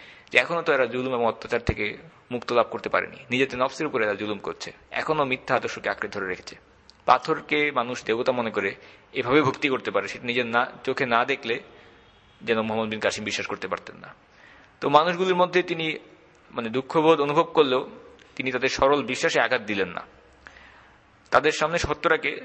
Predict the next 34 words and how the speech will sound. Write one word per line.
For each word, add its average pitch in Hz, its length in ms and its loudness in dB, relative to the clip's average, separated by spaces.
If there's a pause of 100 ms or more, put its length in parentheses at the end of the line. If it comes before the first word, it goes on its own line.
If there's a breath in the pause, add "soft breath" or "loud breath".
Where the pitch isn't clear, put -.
(100)
সহজভাবে 165 500 4
উপস্থাপন 160 460 -2
করার 143 260 4 (800)
বিষয়টি 139 320 0
তিনি 117 140 -4
চিন্তা 104 240 0
করছিলেন। - 380 -12 (200)
তখন 185 320 4 (680 loud breath)
তার 156 240 6
মনে 147 360 2
একটি, 127 400 -4 (460)
আহ, 101 240 4
কৌতুক 151 460 2 (500)
করার 127 260 6
ইচ্ছা 113 380 -2 (220)
জাগ্রত 110 380 2
হলো। 101 220 -2
তো 165 120 2
এখানে 180 240 2
একটা 156 260 -2
ঘটনা 143 300 0
আমরা 117 340 2 (760)
উল্লেখ 127 220 2
করতে 113 240 0
পারি 101 240 0
প্রাসঙ্গিকভাবে, 113 760 -2 (760 loud breath)
যে 117 280 -2
স্বাভাবিকভাবে 135 720 2
একজন 123 200 -2
মানুষ 120 300 -2
যদি 113 140 -4
তার 107 180 2
নিজের, 107 480 0
আহ, 95 440 2